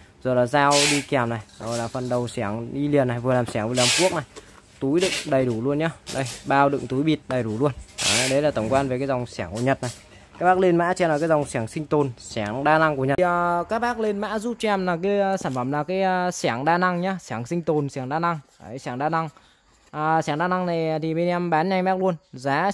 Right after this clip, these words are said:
thì siêu tốt luôn. Bữa trước đang bán giá sẽ là bốn trăm năm mươi k. Hôm nay thì bên em về lô mới bán cho các bác một cái giá các bác cực kỳ dễ mua này.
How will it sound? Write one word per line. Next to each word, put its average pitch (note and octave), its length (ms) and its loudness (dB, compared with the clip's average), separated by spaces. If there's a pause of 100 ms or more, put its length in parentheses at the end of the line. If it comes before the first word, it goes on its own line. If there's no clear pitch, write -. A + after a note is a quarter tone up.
thì D#3 220 0
siêu F#3 200 0
tốt G#3+ 160 2
luôn. F#3+ 240 0
Bữa F3+ 120 -4
trước G#3 200 -4
đang F3 220 -2
bán D#3 220 0
giá D#3+ 200 2
sẽ G3 80 -6
là F3 100 -4
bốn D#3+ 220 0
trăm G3 200 0
năm F3 120 0
mươi E3+ 80 0
k. E3 80 -6
Hôm E3 280 -2
nay D#3+ 100 -4
thì D3+ 80 -6
bên D3+ 180 -4
em D3+ 180 -2
về C#3+ 140 -2
lô C#3+ 140 0
mới D3 320 -2
bán D#3 440 -6
cho D#3+ 120 -8
các D3+ 60 -6
bác E3 160 -2
một D3 100 -2
cái D3 100 -2
giá C#3 340 -2
các E3+ 60 -12
bác E3+ 200 -6
cực C#3 160 -12
kỳ C3 140 -4
dễ D3 160 -4
mua D#3+ 220 0
này. B2+ 120 -6